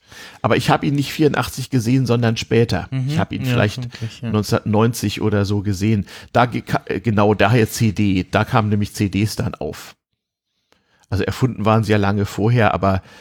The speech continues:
Speaker 1: äh, C D als Bilddatenträger, das ging so ganz langsam Anfang der neunziger los. Ich weiß noch, neunzehnhundertneunzig in Schweden besaß ich meinen ersten C-D-Brenner.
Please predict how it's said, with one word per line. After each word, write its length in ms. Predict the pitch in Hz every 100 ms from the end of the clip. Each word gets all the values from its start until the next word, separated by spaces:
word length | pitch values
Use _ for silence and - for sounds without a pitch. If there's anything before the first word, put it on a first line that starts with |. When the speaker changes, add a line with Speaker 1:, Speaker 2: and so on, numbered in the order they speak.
| - _
Speaker 1:
äh, 280 | - 98 90 -
C 200 | - 107
D 280 | 101 120 101
als 220 | 101 -
Bilddatenträger, 1120 | 98 120 - 117 110 - 110 - 104 107 104
das 300 | 92 98 - -
ging 320 | 101 101 101
so 160 | 95 92
ganz 680 | 104 104 123 127 117 110 -
langsam 520 | 107 113 117 101 98
Anfang 360 | - 110 107 107
der 120 | 98
neunziger 540 | 98 104 120 - 101 101
los. 380 | 101 104 - - - - -
Ich 140 | -
weiß 160 | 98 113
noch, 100 | 104
neunzehnhundertneunzig 760 | 104 107 - 101 110 127 113
in 80 | 95
Schweden 340 | - 107 117 107
besaß 340 | 98 101 117
ich 120 | 110
meinen 180 | 104 104
ersten 320 | 92 117 -
C-D-Brenner. 840 | - 95 92 110 - 90 98 101